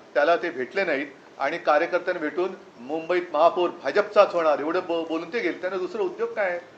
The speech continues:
त्यांना खूप मोठी मोठी कामं आहेत, क्रिकेटच्या मॅचेस खेळवायचे आहेत,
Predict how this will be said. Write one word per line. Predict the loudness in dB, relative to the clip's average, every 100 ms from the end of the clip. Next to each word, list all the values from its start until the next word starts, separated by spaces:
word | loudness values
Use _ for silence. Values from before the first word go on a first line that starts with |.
| -6
त्यांना | 0 0
खूप | -2 -6
मोठी | -6 -6
मोठी | -6 -10 -4
कामं | -2 0
आहेत, | -2
क्रिकेटच्या | -2 -4 -4 -2
मॅचेस | -2 -2 -4 -4
खेळवायचे | -4 -2 -4
आहेत, | -4